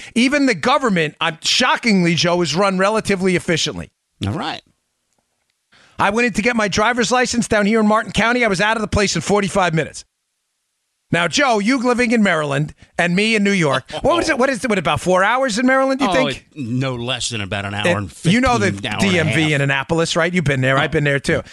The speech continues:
Speaker 1: It's a train wreck, right?
Speaker 2: Oh, yeah, yeah.
Speaker 1: New York, it's an eight-hour endeavor, right? Now, you can say, "Oh, well, they're popular." Uh, folks, I'm just telling you, down here, they elect local officials. And, man, they are in. You want your, your firearm license down here to conceal carry? I was out of the place in an hour.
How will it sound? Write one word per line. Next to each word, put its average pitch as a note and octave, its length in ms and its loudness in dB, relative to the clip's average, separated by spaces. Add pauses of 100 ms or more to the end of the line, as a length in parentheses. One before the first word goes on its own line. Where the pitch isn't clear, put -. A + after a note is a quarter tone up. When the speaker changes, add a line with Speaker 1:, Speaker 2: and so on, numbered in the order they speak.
Speaker 1:
It's F3 160 -2
a G3 40 -2
train A3+ 320 0
wreck, G2+ 280 -8
right? D#3+ 260 -2
Speaker 2:
Oh, D4 120 -2
yeah, A#3 200 -4
yeah. B2+ 260 -6 (360)
Speaker 1:
New G3 120 2
York, B3+ 380 2
it's A#3+ 180 0
an G#3+ 100 0
eight-hour G3+ 580 2
endeavor, D3 400 0
right? C#3 360 -2 (160)
Now, A#3+ 220 2
you A3+ 140 -4
can G#3+ 80 -2
say, A#3+ 180 2
"Oh, G#3+ 340 2
well, F3+ 140 2
they're E3 80 0
popular." D#3+ 420 0
Uh, E3+ 200 0 (100)
folks, A#3 260 0
I'm G3 140 0
just A3 180 -2
telling A3 280 0
you, E3+ 80 0
down F#3+ 260 0
here, F#3 160 0
they F3 140 2
elect E3+ 440 -2
local E3 440 2
officials. D3 440 -2 (220)
And, D#3+ 280 0
man, G#3+ 340 2
they A3 180 2
are G#3 140 2
in. F3 100 0 (140)
You F3+ 120 4
want A#3 200 2
your, G#3 180 0
your F#3+ 160 0
firearm B3 540 2
license B3 400 0
down B3 180 2
here B3 140 2
to A3+ 60 0
conceal G#3 360 0
carry? A#3 340 0 (140)
I G3+ 80 0
was F#3+ 140 0
out A3 160 0
of G#3+ 40 -4
the G#3 60 -2
place G#3+ 320 0
in G3 100 2
an F3 60 2
hour. D#3+ 320 -2